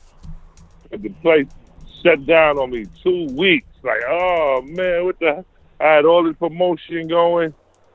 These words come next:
all these people coming from out of town, and, I, and the venue hit me like that. "We can't do it." And I remember, just, I remember panicking, and I just, I, I didn't even call P A. He called me, like, on some,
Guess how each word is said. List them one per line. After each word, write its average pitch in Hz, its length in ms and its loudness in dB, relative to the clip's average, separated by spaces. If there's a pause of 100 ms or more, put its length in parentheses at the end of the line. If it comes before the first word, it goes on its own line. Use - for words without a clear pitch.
(100)
all 170 200 4
these 170 180 -2
people 160 320 -6
coming 170 300 -2
from 160 160 -4
out 170 180 4
of 139 180 -2
town, 170 540 0 (1400)
and, 113 280 -6 (100)
I, 135 240 0
and 123 200 -4
the 113 80 2
venue 135 600 0 (140)
hit - 260 -2
me 135 120 -4
like 120 240 2
that. 120 160 0
"We 123 100 -8
can't 123 320 -4
do 123 220 -2
it." 90 100 -10 (1600)
And 95 120 -8
I 107 100 2
remember, 135 320 0
just, 123 220 -2
I 131 40 2
remember 147 300 -2
panicking, 147 640 -4
and 120 320 -12
I 131 80 -4
just, 131 240 -12 (260)
I, 143 140 -6 (580)
I 170 60 0
didn't 165 160 -4
even 143 100 -6
call 196 340 0
P 160 200 -6
A. 131 220 2
He 180 80 -6
called 160 400 0
me, 190 240 -4
like, 139 300 0
on 139 160 -8
some, 123 260 -16